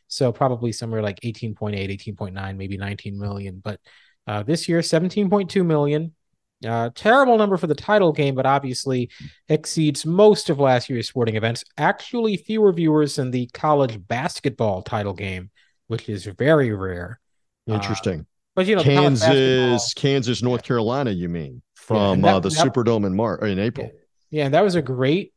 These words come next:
Speaker 1: competitive game. So it says a lot about the popularity of college football because that game between Kansas and U N C was actually lower. I was wrong. That Kansas U N C game was seventeen point one million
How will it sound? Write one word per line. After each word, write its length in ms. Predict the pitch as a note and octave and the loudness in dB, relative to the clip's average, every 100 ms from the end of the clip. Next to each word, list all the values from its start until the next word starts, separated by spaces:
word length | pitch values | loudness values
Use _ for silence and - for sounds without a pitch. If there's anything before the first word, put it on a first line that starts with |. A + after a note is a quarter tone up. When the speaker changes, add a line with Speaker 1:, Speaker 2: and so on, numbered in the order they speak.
| _ - | _ -10
Speaker 1:
competitive 580 | C#3 C3 C3 D#3+ G3+ | -8 0 2 2 2
game. 400 | D3+ C3+ C3 F3+ - | 2 0 0 -4 -10
So 260 | - D#3+ C#3+ | 0 2 4
it 160 | C#3 | 2
says 200 | - F#3 | 2 2
a 60 | F#3+ | 6
lot 200 | F#3 F3+ | 6 6
about 160 | E3+ | 4
the 80 | D#3 | 2
popularity 580 | E3 D#3 E3 D#3+ D3+ C#3+ | 0 -2 2 2 4 2
of 80 | C3+ | 0
college 340 | D3 C3+ - - | -4 -4 -4 -4
football 580 | E3 D3 B2 A2+ A#2+ - _ _ _ | 0 4 4 4 0 -6 _ _ _
because 640 | C#3 B2+ D3 C3+ C3 B2 C3+ | -2 0 2 4 4 2 2
that 320 | D3+ D#3+ D3+ | 2 2 0
game 340 | D3+ C#3+ C#3+ | -2 0 -2
between 300 | C3+ - C#3+ | -4 -6 -6
Kansas 380 | D3+ C#3 C3 - | -2 -4 -4 -6
and 140 | B2+ | -4
U 120 | B2+ C3 | -2 -2
N 120 | B2 | -2
C 520 | - D3 C3+ B2 A#2+ | -2 0 2 0 -2
was 320 | C3+ B2 - - _ _ | 0 0 -2 -14 _ _
actually 480 | C#3 F3 - F3+ C3+ | -2 -2 0 0 2
lower. 400 | B2 D#3+ B2 F2+ | 4 4 4 0
I 120 | A#2+ | -4
was 180 | B2+ A#2+ | -4 -2
wrong. 380 | C#3 C3 G2 - _ _ - | 0 0 -2 -8 _ _ -2
That 180 | C#3 C#3 | -2 0
Kansas 360 | D#3+ D3 C#3 D3 | -2 0 -2 2
U 80 | |
N 100 | C#3+ | 0
C 220 | B2+ C#3+ B2+ | 0 -2 -2
game 200 | C3 A2+ | -2 -2
was 160 | A2 | -2
seventeen 460 | - C3+ B2+ - C3 | 0 0 -2 -4 -4
point 240 | C3+ A#2 | -2 -2
one 240 | A#2 A#2+ A#2 | -2 -4 -2
million 480 | A2+ G#2 G2+ G2 | -2 -2 -6 -10